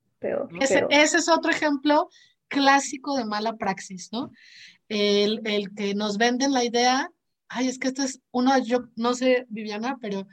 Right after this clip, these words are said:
Speaker 2: es uno de los casos más recurrentes que llegan al, al consultorio, ¿no? De los que se repiten y se repiten y se repiten diez veces al día. Eh, en general, bueno, hay estudios que, que sobre este tema, este, del género.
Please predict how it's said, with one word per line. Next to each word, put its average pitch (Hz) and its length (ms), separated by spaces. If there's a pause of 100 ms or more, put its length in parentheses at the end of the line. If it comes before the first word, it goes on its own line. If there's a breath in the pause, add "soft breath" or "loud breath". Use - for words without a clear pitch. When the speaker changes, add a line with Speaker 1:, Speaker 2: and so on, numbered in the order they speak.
(420 soft breath)
Speaker 2:
es 233 180
uno 262 140
de 254 80
los 226 160
casos 240 540
más 240 220
recurrentes 202 720 (140)
que 190 100
llegan 196 320
al, 185 300
al 175 120
consultorio, 180 600
¿no? 202 180 (380)
De 185 160
los 180 200
que 196 100
se 196 120
repiten 208 500
y 196 60
se 190 100
repiten 196 480
y 196 80
se 175 100
repiten 190 560
diez 190 240
veces 180 240
al 180 100
día. 175 220 (1040 soft breath)
Eh, 202 420 (320)
en 226 180
general, 240 560 (340)
bueno, 226 220
hay 240 80
estudios 254 520 (100)
que, 190 260
que 175 600
sobre 196 320
este 196 180
tema, 208 360 (100)
este, 175 260
del 180 160
género. 208 440